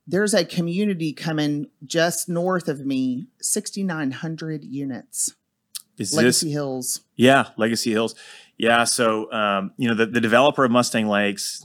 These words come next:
Speaker 2: um, Matt and his team, they've got two other, they have Cambridge Crossing that's already
Speaker 1: That's
Speaker 2: yeah,
Speaker 1: theirs?
Speaker 2: moving really good.
Speaker 1: Okay,
Speaker 2: Yeah,
Speaker 1: yep.
Speaker 2: and then they have the Parks that's just opened up of Salina,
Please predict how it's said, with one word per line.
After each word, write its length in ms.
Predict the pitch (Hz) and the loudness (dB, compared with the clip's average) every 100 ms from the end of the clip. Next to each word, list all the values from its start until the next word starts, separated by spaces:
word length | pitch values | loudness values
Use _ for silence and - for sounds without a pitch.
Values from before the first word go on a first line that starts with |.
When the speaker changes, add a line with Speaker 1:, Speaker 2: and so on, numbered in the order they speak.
| - | -10
Speaker 2:
um, 360 | 107 98 95 98 - | -6 -4 -4 -8 -10
Matt 340 | 107 104 107 | -2 0 0
and 80 | 95 | -2
his 160 | 110 - | -6 -4
team, 420 | - 104 104 101 | -4 -2 -2 -2
they've 180 | 110 135 | -2 0
got 220 | 131 107 | -2 -4
two 180 | - 113 | -2 0
other, 200 | 104 101 117 | 0 -2 -2
they 80 | |
have 120 | 98 90 | -4 -2
Cambridge 320 | 135 127 - | 0 0 0
Crossing 400 | 123 113 - 127 | 0 0 0 -4
that's 160 | 98 113 | -2 0
already 280 | 107 104 | 0 2
Speaker 1:
That's 240 | 98 95 - | 2 2 2
Speaker 2:
yeah, 100 | 95 | 4
Speaker 1:
theirs? 220 | 98 101 | 4 4
Speaker 2:
moving 220 | 131 131 123 | 6 6 4
really 200 | 123 107 | 2 4
good. 280 | - 110 | 2 2
Speaker 1:
Okay, 20 | 123 | 2
Speaker 2:
Yeah, 280 | 117 120 - | 2 4 0
Speaker 1:
yep. 80 | 131 | -2
Speaker 2:
and 120 | 123 | 0
then 80 | 120 | 2
they 80 | 117 | 2
have 100 | 104 | 0
the 60 | 104 | -4
Parks 460 | - 156 - - | -2 -2 -2 -6
that's 220 | 107 - | -8 -10
just 380 | - 147 151 - | -8 -2 -2 0
opened 280 | 135 120 107 | 0 0 2
up 200 | 101 98 | 2 0
of 80 | 101 | -4
Salina, 580 | - 104 98 101 98 | -4 -2 0 0 -2